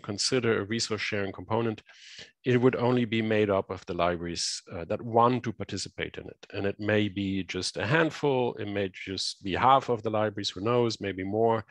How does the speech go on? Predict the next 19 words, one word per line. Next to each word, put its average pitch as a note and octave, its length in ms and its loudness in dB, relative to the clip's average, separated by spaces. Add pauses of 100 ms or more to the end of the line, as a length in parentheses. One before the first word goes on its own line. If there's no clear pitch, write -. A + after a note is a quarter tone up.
(540)
Uh, F#2+ 200 0
but G#2 200 0
again, A2 280 4
it's G#2 120 -2
very G#2+ 180 0
important G2+ 520 -2
also F#2+ 360 -4
that, F2+ 200 -4 (320)
uh, F2+ 260 -4
that G2 160 -2
be G2+ 100 -4
very G2 300 0
flexible A2+ 640 0 (640)
and G#2 500 0
that G#2 180 2
there G#2+ 140 6
is G2+ 140 2
no G#2 120 0
mandate, F2+ 760 -2